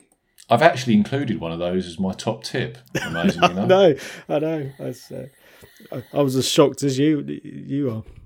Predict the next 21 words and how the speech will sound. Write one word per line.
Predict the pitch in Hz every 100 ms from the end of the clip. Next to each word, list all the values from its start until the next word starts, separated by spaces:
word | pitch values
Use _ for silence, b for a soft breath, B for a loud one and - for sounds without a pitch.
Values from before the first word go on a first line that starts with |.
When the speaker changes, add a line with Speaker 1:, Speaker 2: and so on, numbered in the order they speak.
| - _ - - _ -
Speaker 1:
I've | 151 -
gone | 156 127
Russell | 165 165 151
Henley, | 131 147 123 95
twenty-two | 98 - 123 117 - - 113 110
to | -
one, | 110 95 85
two | 104
and | 101
a | 98
half | 98 95 -
points | 107 98 98
each | 95 95 -
way | 92 90
with | 90 -
Bet | - 113 -
three | 113 107
six | 98 117 120
five. | - 101 92 113
Yet | 170 170
again, | 175 165 156 151